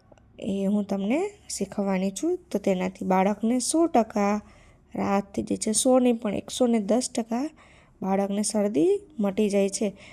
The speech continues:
અને એ પણ ઝડપથી ઘરેલું ઉપાય છે. તો આપણે એ ઉપાય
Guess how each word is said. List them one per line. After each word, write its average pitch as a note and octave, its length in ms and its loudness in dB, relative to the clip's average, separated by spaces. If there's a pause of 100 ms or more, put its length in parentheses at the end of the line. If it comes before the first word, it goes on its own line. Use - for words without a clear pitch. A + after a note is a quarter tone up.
(360)
અને D4 320 -2 (200)
એ G3+ 80 0
પણ D#4 460 0
ઝડપથી G3 720 0
ઘરેલું G#3 460 4
ઉપાય F3+ 300 -2
છે. C#4 200 -4
તો D#4 160 -4
આપણે C#4 360 -2 (800)
એ F#3 140 -2
ઉપાય A3 460 0